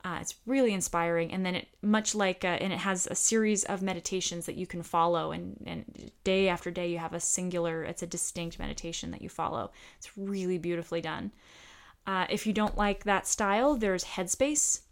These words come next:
That's really great for achievement-oriented people in particular, 'cause they, they've kind of gamified meditation.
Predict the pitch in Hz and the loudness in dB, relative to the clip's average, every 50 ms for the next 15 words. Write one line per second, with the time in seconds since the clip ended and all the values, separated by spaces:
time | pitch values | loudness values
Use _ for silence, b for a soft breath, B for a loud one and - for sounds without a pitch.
0 | - - - - - - 233 226 - 233 254 247 208 220 226 208 - - 214 202 | -20 -20 -20 -12 -4 -4 -4 0 4 6 6 6 6 6 2 2 2 0 0 0
1 | 202 - - 190 190 202 220 220 220 233 233 233 226 - 247 214 - - 240 226 | 2 0 0 0 0 0 0 0 2 2 2 2 0 0 -2 -4 -2 -4 -4 -2
2 | - 247 247 233 220 214 196 - 196 196 - - 233 240 254 269 269 - - 196 | 0 0 2 2 0 0 -2 -2 -2 -2 0 0 2 2 4 2 0 0 -4 -4
3 | 190 170 131 - 180 175 - - 190 190 190 175 165 - 156 156 165 185 196 - | -2 -4 -2 -2 -4 -4 -4 -4 -6 -4 -4 -6 -6 -6 -4 -4 -4 -4 -4 -2
4 | - 214 220 220 220 220 214 226 226 - 233 233 226 - 254 254 254 254 | -2 -2 -2 -2 -4 -6 -6 -6 -6 -4 -4 -4 -4 -4 -4 -4 -4 -6